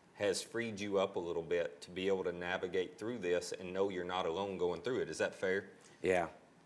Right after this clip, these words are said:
Speaker 2: really. And, um, talk about me talking to other people, but, uh, I gotta give a big shout out to Stuart, man. Stuart,
Speaker 1: Mm-hmm.
Speaker 2: he really understood the P T S D and everything.
Speaker 1: Yep.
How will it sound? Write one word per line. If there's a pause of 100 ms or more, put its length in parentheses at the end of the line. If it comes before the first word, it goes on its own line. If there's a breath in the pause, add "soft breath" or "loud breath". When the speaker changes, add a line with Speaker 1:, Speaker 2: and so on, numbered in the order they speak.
(300)
Speaker 2:
really. (720 soft breath)
And,
um, (340)
talk
about
me (300)
talking
to
other
people,
but,
uh, (800 soft breath)
I
gotta
give
a
big
shout
out
to
Stuart,
man.
Stuart, (300)
Speaker 1:
Mm-hmm.
Speaker 2:
he
really
understood (300)
the
P
T
S
D
and
everything.
Speaker 1:
Yep.